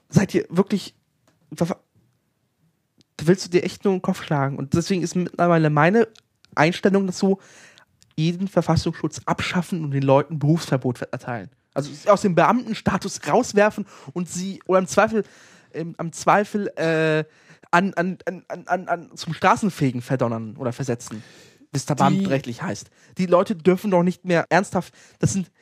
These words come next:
Speaker 1: die Armen, das sind doch nicht mal, das ist nicht mal dem, ich, ernsthaft, das ist
Speaker 2: Die Meinung teile ich. Ähm, ich höre aber immer wieder einen Einwand, natürlich nicht von der Hand zu weisen, es ist so-, sozusagen, heißt es dann, naja,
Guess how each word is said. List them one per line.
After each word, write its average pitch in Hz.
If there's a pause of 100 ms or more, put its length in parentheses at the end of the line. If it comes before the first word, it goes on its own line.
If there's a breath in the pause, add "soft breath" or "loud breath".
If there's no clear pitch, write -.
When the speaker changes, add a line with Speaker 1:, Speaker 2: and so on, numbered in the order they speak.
(160)
Speaker 1:
die 175
Armen, 190 (260)
das 160
sind 175
doch 165
nicht 170
mal, 160 (260 soft breath)
das -
ist -
nicht 180
mal 170
dem, 156 (1080)
ich, - (360)
ernsthaft, -
das -
ist - (760)
Speaker 2:
Die 175
Meinung 202
teile 208
ich. - (260)
Ähm, 160 (240)
ich 131
höre 247
aber 151
immer 160
wieder 156
einen 151
Einwand, 135
natürlich 180
nicht 185
von 175
der 165
Hand 170
zu 147
weisen, 120
es 147
ist 147
so-, 160
sozusagen, 165
heißt 170
es 170
dann, 165
naja, 151